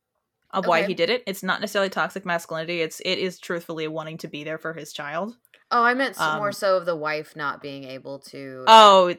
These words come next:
Speaker 2: and, and how everybody's treating him because he left.
Speaker 1: Mm.
Speaker 2: Like, while I get the whole honor and blah, blah, blah, blah, blah,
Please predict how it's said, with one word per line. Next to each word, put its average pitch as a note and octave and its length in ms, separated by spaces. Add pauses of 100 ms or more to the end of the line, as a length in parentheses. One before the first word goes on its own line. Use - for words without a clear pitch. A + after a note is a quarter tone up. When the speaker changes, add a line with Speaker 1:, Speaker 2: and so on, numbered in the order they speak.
Speaker 2:
and, E3 240
and E3+ 160
how F#3 100
everybody's F3+ 540
treating C4+ 340
him G#3+ 300
because F3+ 240
he D#3 120
left. F#3+ 680
Speaker 1:
Mm. F#3 280 (240)
Speaker 2:
Like, E3 320
while E3 200
I D#3+ 120
get F3 260
the F3+ 80
whole D#3+ 240
honor F3+ 480
and C3+ 220
blah, F3+ 240
blah, D#3 100
blah, E3 300
blah, D3 100
blah, D#3+ 340